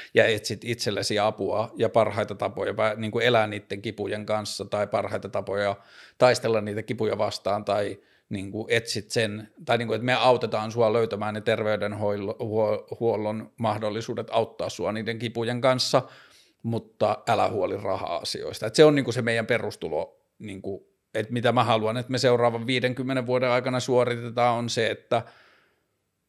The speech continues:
taloudelliset ongelmat ei ole niin kuin joku lisäongelma, mikä me lasketaan ihmisten kärsimysten päälle, koska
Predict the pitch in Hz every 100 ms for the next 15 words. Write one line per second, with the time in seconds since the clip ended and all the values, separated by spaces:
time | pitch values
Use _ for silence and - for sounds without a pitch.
0 | _ _ _ _ 143 135 135 120 113 110
1 | 110 113 - 131 117 110 104 104 104 -
2 | 120 113 107 104 104 104 110 107 113 120
3 | 104 90 110 113 110 107 107 104 107 110
4 | 113 120 - 110 110 110 107 110 107 104
5 | 104 110 107 107 104 - 101 104 107 101
6 | 107 - - 101 - 113 95